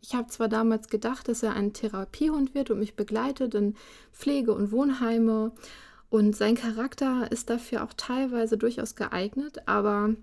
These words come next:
es wäre sehr, sehr anstrengend für ihn.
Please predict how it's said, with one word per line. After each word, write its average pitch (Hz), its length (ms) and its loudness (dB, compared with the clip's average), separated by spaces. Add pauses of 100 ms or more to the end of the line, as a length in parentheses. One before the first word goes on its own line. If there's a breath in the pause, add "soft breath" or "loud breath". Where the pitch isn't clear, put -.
es - 220 -8
wäre 226 540 2
sehr, 247 200 2
sehr 233 160 0
anstrengend - 640 -4
für - 160 -8
ihn. 175 380 -8